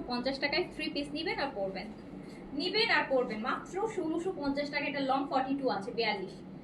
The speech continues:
মাত্র ষোলোশো পঞ্চাশ টাকা, only ষোলোশো পঞ্চাশ টাকা। দোপাট্টা আপু একদম হচ্ছে খুব সুন্দর করে টার্সেল করে রেডি করে দেয়া, ষোলোশো পঞ্চাশ টাকা, only ষোলোশো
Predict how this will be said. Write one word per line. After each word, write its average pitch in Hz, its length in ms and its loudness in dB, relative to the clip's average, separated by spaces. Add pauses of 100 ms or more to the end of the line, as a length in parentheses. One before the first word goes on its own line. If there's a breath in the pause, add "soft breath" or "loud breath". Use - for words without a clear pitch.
(260)
মাত্র 339 320 2 (260)
ষোলোশো 339 380 2 (180)
পঞ্চাশ 277 360 4 (140)
টাকা, 208 220 0 (760)
only 381 360 6 (260)
ষোলোশো 339 420 2 (200)
পঞ্চাশ 277 360 6 (100)
টাকা। 285 180 2 (100)
দোপাট্টা 277 440 2
আপু 302 140 -2 (200)
একদম 285 360 2
হচ্ছে 285 280 2
খুব 285 180 -4
সুন্দর 277 300 2
করে 294 200 2
টার্সেল 269 360 0 (100)
করে 269 160 4 (180)
রেডি 285 260 4
করে 277 260 4
দেয়া, 262 160 6 (480 loud breath)
ষোলোশো 381 440 6 (160)
পঞ্চাশ 277 340 4 (120)
টাকা, 196 200 -2 (400)
only 370 320 6 (140)
ষোলোশো 339 360 2